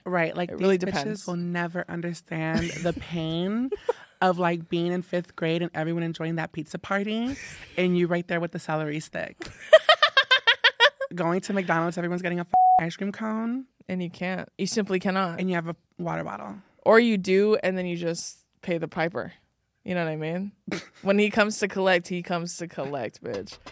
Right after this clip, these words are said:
Speaker 1: Hello.
Speaker 2: <laughs>
Speaker 1: Literally.
Speaker 2: The
Speaker 1: That's
Speaker 2: way
Speaker 1: you.
Speaker 2: she, and she takes it by force, that's for sure.
Speaker 1: <laughs>
Speaker 2: Okay. This last comment on this video
Speaker 1: Okay, I'm ready.
Speaker 2: says, uh,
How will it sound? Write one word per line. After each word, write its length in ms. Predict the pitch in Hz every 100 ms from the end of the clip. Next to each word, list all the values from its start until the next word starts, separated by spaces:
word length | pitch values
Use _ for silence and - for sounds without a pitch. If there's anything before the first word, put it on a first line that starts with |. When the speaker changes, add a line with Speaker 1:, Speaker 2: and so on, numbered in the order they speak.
| -
Speaker 1:
Hello. 480 | - 214 226 285 285 - 294 466
Speaker 2:
<laughs> 300 | - 453 359
Speaker 1:
Literally. 540 | 403 415 247 196 254 302
Speaker 2:
The 120 | 302 - 247 - - 175 -
Speaker 1:
That's 140 | 202
Speaker 2:
way 360 | 196 202 196 196
Speaker 1:
you. 200 | 185 - 202 202
Speaker 2:
she, 240 | - 240 147
and 200 | 185 185
she 160 | 202
takes 280 | 190 190 -
it 100 | 165
by 160 | 160 160
force, 480 | 156 131 107 - -
that's 240 | 165 240
for 140 | 151
sure. 400 | - 135 120 190 -
Speaker 1:
<laughs> 40 | _ _ - - -
Speaker 2:
Okay. 420 | 269 - 113 185 _ _ _ _ -
This 240 | 214 214
last 360 | 196 226 233 -
comment 440 | 214 196 214 240 -
on 100 | 254 -
this 260 | 262 - -
video 300 | 196 - - 269
Speaker 1:
Okay, 500 | - - 190 - - - 180
I'm 60 |
ready. 140 | 180 175
Speaker 2:
says, 400 | 240 220 196 196
uh, 340 | 190 185 180